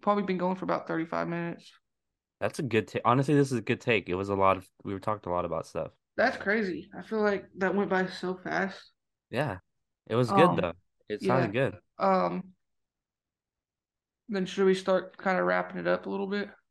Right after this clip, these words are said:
Speaker 2: Yeah, we could do that.
Speaker 1: All right. You wanna wrap it up? You want me to do it? You guys wanna just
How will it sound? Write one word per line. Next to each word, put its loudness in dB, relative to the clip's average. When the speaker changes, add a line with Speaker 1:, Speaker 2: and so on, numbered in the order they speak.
Speaker 2:
Yeah, 0
we 0
could -2
do -4
that. -8
Speaker 1:
All 0
right. 0
You -2
wanna 2
wrap 0
it 2
up? 0
You -6
want -4
me 0
to 0
do 2
it? 4
You 2
guys -2
wanna -8
just -12